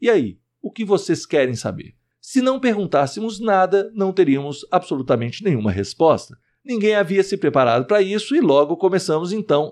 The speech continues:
a improvisar com as perguntas básicas. E ele não só respondia, mas ia além, nos acompanhava, acompanhava nossos comentários, nossos debates, nossas discussões, e isso fez com que ele se interessasse pelo assunto, pelas comparações das realidades do Brasil com os Estados Unidos.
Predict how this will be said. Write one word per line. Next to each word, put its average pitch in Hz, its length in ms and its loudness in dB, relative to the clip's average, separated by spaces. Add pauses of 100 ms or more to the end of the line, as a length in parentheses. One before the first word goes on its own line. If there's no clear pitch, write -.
a 151 80 0
improvisar 156 800 0
com 285 100 -4
as 269 120 -2
perguntas 165 500 0
básicas. 123 800 0 (240)
E 285 60 2
ele 233 200 8
não 226 180 -4
só 147 280 2
respondia, 208 680 0
mas 226 280 -2
ia 208 180 2
além, 185 520 0
nos 113 180 0
acompanhava, 175 920 2
acompanhava 175 560 0
nossos 160 280 -4
comentários, 139 720 0
nossos 120 320 -4
debates, 185 560 0
nossas 117 320 -2
discussões, 202 720 -4 (240)
e 233 160 0
isso 233 220 0
fez 214 240 4
com 214 140 -8
que 208 100 -2
ele 196 100 0
se - 160 -10
interessasse 226 640 0
pelo 214 180 2
assunto, 214 480 -2
pelas 190 240 0
comparações 196 920 -2
das 147 160 0
realidades 117 580 2
do 196 100 2
Brasil 175 440 4
com 175 120 -8
os 170 120 -4
Estados 170 320 0
Unidos. 127 480 0